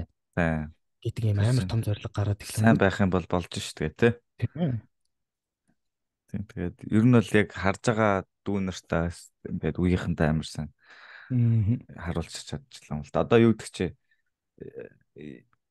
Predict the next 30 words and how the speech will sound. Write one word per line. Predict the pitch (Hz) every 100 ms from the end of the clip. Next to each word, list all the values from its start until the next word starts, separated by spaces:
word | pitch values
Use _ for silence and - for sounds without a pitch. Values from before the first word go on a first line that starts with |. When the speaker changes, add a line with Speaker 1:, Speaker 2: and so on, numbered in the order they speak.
| _ _ _ _ 113
Speaker 1:
яг | 120 107 -
бигжиж | 120 120 113 - 131 101 - - _ _
G | - 143 104
те | - 131 135
G-ийн | - 151 143 107 123 -
prime | - 113 110 101
үед | 90 82 -
бол | - 95 - - _ _ _ -
амар | 107 113
нөлөлдсөн | 95 95 - - 101 131
шүү | -
дээ. |
Одоо | 101 90 95 95
яг | - - - _ _
өөрөө | 107 123 117
жисэн | - 107
байнгын | 98 98 92
дунд | 87 90
дээр | 90 82
хэлдэг | 78 - 80
ингээд | 82 85 80 - - _ _ - _ _ _ _ - _ _ _ _ - -
одоо | 82 82 - 90
G | 85
ороолоос | 117 95 90 - 87 87
ургасан | 85 78 - 90
мод | 85
хамгийн | 90 85 90 82
одоо | - 85 80
үнэтэй | - 92
энэ | 82